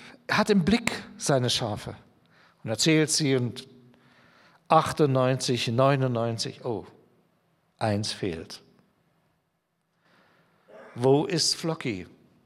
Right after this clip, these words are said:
Gott kennt uns beim Namen. Er weiß um unsere Eigenarten. Er kennt unsere Befindlichkeiten. Und er liebt uns.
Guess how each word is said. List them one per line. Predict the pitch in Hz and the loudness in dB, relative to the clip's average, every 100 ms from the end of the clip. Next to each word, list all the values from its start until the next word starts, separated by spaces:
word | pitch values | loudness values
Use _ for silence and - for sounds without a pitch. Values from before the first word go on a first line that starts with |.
| _ _ _ _ _ - - - | _ _ _ _ _ -20 -20 -6
Gott | 170 180 - | -2 0 0
kennt | 190 190 214 | 0 2 2
uns | 196 185 | 2 2
beim | - 151 147 | 2 0 2
Namen. | 147 156 175 143 110 - - - | 2 2 2 0 -2 -8 -16 -2
Er | 156 | 0
weiß | 139 165 214 190 | 2 4 4 2
um | 165 | 2
unsere | 175 - 160 | 2 0 0
Eigenarten. | 156 196 196 185 143 135 143 | -2 0 -2 -2 0 0 -2
Er | 135 | -2
kennt | - 196 202 | 0 0 0
unsere | - 180 170 170 160 156 - - - _ _ _ _ | -2 0 2 2 2 0 -8 -20 -20 _ _ _ _
Befindlichkeiten. | 165 156 214 233 233 151 - 131 123 120 104 - - _ - | -2 0 2 2 0 -2 -2 0 0 -2 -12 -14 -20 _ -8
Und | 180 | -6
er | - 180 | -4 -2
liebt | 180 196 202 - | -2 -2 -4 -6
uns. | 143 139 - - | -4 -2 -2 -4